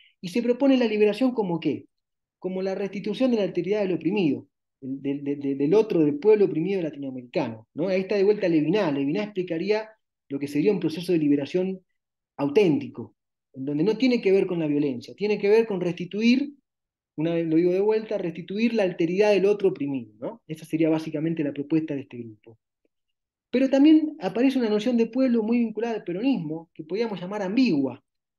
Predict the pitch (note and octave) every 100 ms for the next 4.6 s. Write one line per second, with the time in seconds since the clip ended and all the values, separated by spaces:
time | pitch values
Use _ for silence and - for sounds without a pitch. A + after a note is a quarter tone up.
0 | _ - A3 F#3+ A#3 A3+ G#3+ G#3+ C4+ B3+
1 | C4+ C4+ - _ _ _ _ _ _ F#3+
2 | G3 C#4+ D4 B3+ G#3 F#3+ G3 A#3 C#4 D4
3 | - - E3+ G3 B3+ B3+ G#3+ E3 D3 C#3
4 | C#4 A#3+ C#3+ B2 A#2